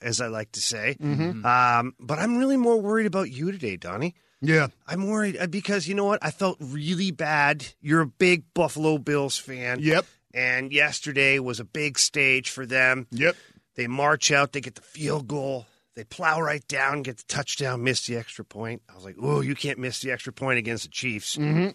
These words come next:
Speaker 1: Not that it mattered at the end, but
Speaker 2: Right.
Speaker 1: after that, it's kinda like Patrick Mahomes decided to actually buckle up the chin strap, and, and Travis Kelce,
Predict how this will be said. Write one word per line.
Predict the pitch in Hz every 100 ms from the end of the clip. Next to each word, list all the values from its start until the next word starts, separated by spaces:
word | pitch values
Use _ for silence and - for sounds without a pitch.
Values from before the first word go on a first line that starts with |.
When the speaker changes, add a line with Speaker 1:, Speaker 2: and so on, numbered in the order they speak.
| -
Speaker 1:
Not | 147 156
that | 160
it | 143
mattered | 143 139 135
at | 131
the | 120 135
end, | 139 131
but | 117 120
Speaker 2:
Right. | 165 160 - _ _ _
Speaker 1:
after | 123 127 127
that, | 123 123
it's | 123
kinda | - 135 131
like | 120 113
Patrick | 135 123 -
Mahomes | 120 107 120 120 113
decided | 113 123 113 113
to | 117 110 98 -
actually | 120 117 127
buckle | 101 120 113 117
up | 117
the | -
chin | - 123
strap, | 117 - 107 104
and, | 104 104 -
and | - 104 101
Travis | 127 117 107
Kelce, | 131 120 - 117